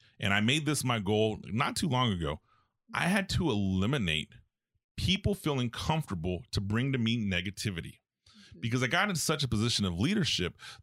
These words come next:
Speaker 1: that people were always coming to me and saying, "Hey, uh, you know, I, I have this problem." And so I would listen to the problem and I would help people solve it. But the moment it switched from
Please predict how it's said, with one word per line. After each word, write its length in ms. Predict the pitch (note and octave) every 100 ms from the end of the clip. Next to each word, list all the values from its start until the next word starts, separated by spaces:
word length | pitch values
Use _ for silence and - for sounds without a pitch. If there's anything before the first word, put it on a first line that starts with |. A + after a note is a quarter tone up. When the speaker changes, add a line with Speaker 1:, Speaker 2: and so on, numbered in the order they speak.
| -
Speaker 1:
that 260 | G#2 -
people 320 | - F3+ E3+
were 160 | D3 A2+ -
always 260 | C#3+ A#2
coming 320 | - - D3+ C3
to 80 | G#2
me 80 |
and 80 | G2
saying, 180 | A2+ G#2+
"Hey, 480 | - - D3+ C#3+ A2+ - -
uh, 200 | G2 A#2 -
you 120 | B2+
know, 80 | G#2
I, 120 | - - - -
I 80 | A2
have 240 | A#2+ A2+
this 160 | C3 -
problem." 580 | - - D3+ A#2+ F2 - -
And 120 | A#2+
so 100 | B2
I 120 | C#3
would 160 | E3+ C#3
listen 280 | G#3+ - -
to 120 | D#3+ -
the 80 | -
problem 520 | - G3+ C3 E2+ - -
and 80 | G#2+
I 60 |
would 100 | A2+
help 200 | - E3
people 260 | - C3 -
solve 360 | - F3+ E3 F2+
it. 60 | - - -
But 120 | - -
the 80 |
moment 500 | A#2+ C3+ F#3+ B3 - -
it 160 | G#2+ - -
switched 500 | - - D#3+ - -
from 280 | A2+ F#2